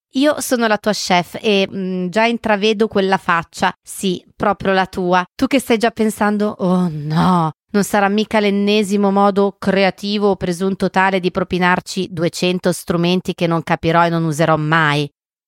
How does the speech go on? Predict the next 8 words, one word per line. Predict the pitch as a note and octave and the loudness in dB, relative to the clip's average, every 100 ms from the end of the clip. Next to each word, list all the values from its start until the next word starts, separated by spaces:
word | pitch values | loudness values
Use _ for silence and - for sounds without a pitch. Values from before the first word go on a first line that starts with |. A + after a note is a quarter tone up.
| _ - | _ -12
Rilassati. | F3+ E3+ E3 D#3+ D#3 - E3+ - E3 - _ _ _ _ - | -8 -4 -2 -2 -4 -6 -6 -4 -8 -10 _ _ _ _ 0
Oggi | F#3+ F#3 F#3+ | 0 0 -2
non | F3+ F3 | -2 -2
troverai | G3 F3 F3+ F#3 F3+ | -2 0 2 2 0
il | |
solito | - F3+ E3+ D#3+ E3 | -2 -2 -2 -2 -4
menù | E3 E3+ | -2 -2
enciclopedico | E3+ D#3+ F#3+ - F3 F3+ F3+ F3 - | -2 -4 -6 -2 0 0 0 0 -2